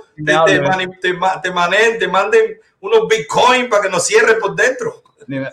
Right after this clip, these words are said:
Speaker 2: pero si tú denuncias a una dictadura que tiene más poder que los anormales, eso, ¿cómo yo pienso que te pueden arañar la pintura a ti? Por favor.
Speaker 1: <laughs> Bueno, bueno.
Speaker 2: Gracias por todo, mano.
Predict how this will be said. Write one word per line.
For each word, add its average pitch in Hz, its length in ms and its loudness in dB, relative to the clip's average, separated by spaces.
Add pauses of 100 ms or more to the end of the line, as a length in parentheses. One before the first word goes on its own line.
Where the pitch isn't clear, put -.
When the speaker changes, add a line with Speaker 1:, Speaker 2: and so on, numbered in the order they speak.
Speaker 2:
pero 160 160 0
si 190 160 -8
tú 277 140 -4
denuncias 240 440 2
a 202 80 2
una 220 180 4
dictadura 175 540 0
que 151 80 -2
tiene 180 160 -6
más 185 180 -2
poder 180 220 -2
que 175 80 -2
los 156 120 0
anormales, 156 480 -4
eso, 180 220 -2
¿cómo 202 160 -8
yo 202 120 -4
pienso 196 280 -6 (100)
que 156 80 -2
te 147 100 -6
pueden 170 280 2
arañar 147 340 -4
la 143 120 0
pintura 127 380 -6
a 110 60 -10
ti? - 80 -20 (360)
Por - 100 -12
favor. 127 320 -4 (100)
Speaker 1:
<laughs> - 80 -20
Bueno, 185 400 -2
bueno. - 260 2
Speaker 2:
Gracias - 260 -8
por 165 160 -10
todo, 160 260 -2
mano. 143 380 -4